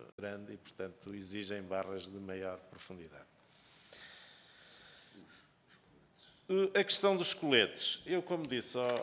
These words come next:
ó, aqui já, eh, esta Comissão Permanente de Acompanhamento para a Segurança dos Homens do Mar, que, que tem esta panóplia de, de entidades,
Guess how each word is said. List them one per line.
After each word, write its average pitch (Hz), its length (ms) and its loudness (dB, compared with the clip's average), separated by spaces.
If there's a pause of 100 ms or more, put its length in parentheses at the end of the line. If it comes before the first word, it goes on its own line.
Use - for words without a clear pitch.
(100)
ó, 117 480 -2 (1600)
aqui 117 300 -2
já, 113 420 2 (160)
eh, 107 880 -4 (420)
esta 151 280 -2
Comissão 127 500 -2
Permanente 113 480 -2
de 113 80 -4
Acompanhamento 101 680 -6 (100)
para 117 80 -2
a - 20 -4
Segurança 104 420 -8
dos 95 120 -12
Homens 95 300 -8
do 85 80 -16
Mar, 80 280 -20 (180)
que, 98 160 -14 (560)
que - 80 -2 (120)
tem 127 180 4
esta 120 300 0
panóplia 107 720 -6
de, 92 40 -16 (880)
de 95 640 -10
entidades, 101 720 -4